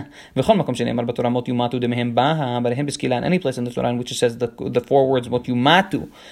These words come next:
דמיהם בהם," they shall be killed, blood is upon them, or blood is on them, or their blood is on them, um, then, then, then this is referring to death with sekila.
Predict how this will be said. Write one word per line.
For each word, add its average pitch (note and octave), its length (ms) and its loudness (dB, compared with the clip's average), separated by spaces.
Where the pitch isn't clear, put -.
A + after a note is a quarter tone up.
דמיהם B2+ 400 0
בהם," F3 460 4
they C3+ 160 0
shall C3+ 200 4
be C3 100 -4
killed, C3 560 2
blood C3+ 400 6
is A#2+ 100 -8
upon A#2 400 0
them, A3 320 2
or C#3 60 -6
blood B2+ 240 4
is A2+ 120 -8
on A#2+ 280 0
them, E3 340 0
or B2 120 -2
their A#2 140 -2
blood A#2+ 240 0
is A#2+ 100 -8
on B2+ 220 0
them, A3+ 300 2
um, A#2 520 -2
then, C#3+ 500 0
then, B2+ 160 2
then B2+ 320 -2
this C3+ 180 -2
is C3 100 -8
referring C3 400 0
to B2 220 -4
death A#2+ 380 0
with A#2+ 220 -4
sekila. A#2+ 560 -4